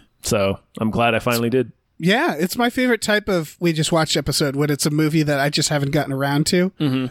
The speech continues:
Speaker 2: And it's like, "Well, I guess I'm gonna watch it."
Speaker 1: Yeah, yeah, I
Speaker 2: Um,
Speaker 1: know. When, when, when this came up on the list, I was like, "Oh, <laughs>
Speaker 2: Yeah.
Speaker 1: I've been meaning
Speaker 2: So
Speaker 1: to watch this."
Speaker 2: Yeah.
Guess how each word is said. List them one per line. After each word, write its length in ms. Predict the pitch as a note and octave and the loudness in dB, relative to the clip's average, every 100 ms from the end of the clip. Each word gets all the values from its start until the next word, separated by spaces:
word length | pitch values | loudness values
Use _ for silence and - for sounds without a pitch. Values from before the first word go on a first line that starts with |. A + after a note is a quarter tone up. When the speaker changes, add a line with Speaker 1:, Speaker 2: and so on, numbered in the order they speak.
| - | -8
Speaker 2:
And 120 | - E3+ | -2 0
it's 100 | F#3+ | 0
like, 220 | E3+ - | -2 0
"Well, 200 | D#3+ A3+ | 2 2
I 80 | D#3+ | 2
guess 220 | D#3+ E3 | 0 0
I'm 80 | G3 | 0
gonna 160 | G3+ | 0
watch 320 | F#3+ G#3+ D#4 | 0 0 -2
it." 140 | C#3+ - _ _ | -4 -8 _ _
Speaker 1:
Yeah, 300 | - F#3 D#3+ | 2 2 4
yeah, 280 | B2 C3 B2 D#3 | 0 0 0 0
I 40 | |
Speaker 2:
Um, 40 | B2 | 0
Speaker 1:
know. 200 | A#2 G#2+ | 0 0
When, 140 | G#2+ | 0
when, 240 | A2+ A2 A2 | 0 -2 -2
when 100 | A#2 | 0
this 160 | A#2 | 0
came 180 | - B2+ | 0 0
up 120 | G#2+ | 0
on 80 | A2+ | -2
the 60 | G2 | -2
list, 260 | G#2+ A2 A#2+ | -4 -2 -2
I 40 | |
was 100 | A#2+ | 0
like, 120 | C3+ - | -2 0
"Oh, 480 | E4 A#4+ A4+ A#2 D3 - - - - - - - | 2 4 4 2 -2 -2 -4 -4 -2 -2 -4 -6
<laughs> 160 | - - | -10 -2
Speaker 2:
Yeah. 220 | A#3 E3+ - - - _ _ - _ | 0 0 -6 -20 -20 _ _ -20 _
Speaker 1:
I've 200 | - G#3+ | -2 0
been 120 | A3 | 0
meaning 200 | F#3 E3 G#3 | 0 0 2
Speaker 2:
So 60 | |
Speaker 1:
to 80 | A3+ | 2
watch 340 | C#4+ F#4 - | 2 0 0
this." 600 | - D#3 - - - - - _ _ _ - | -2 -2 -2 -4 -6 -10 -12 _ _ _ -6
Speaker 2:
Yeah. 260 | F3+ A#3 | 0 0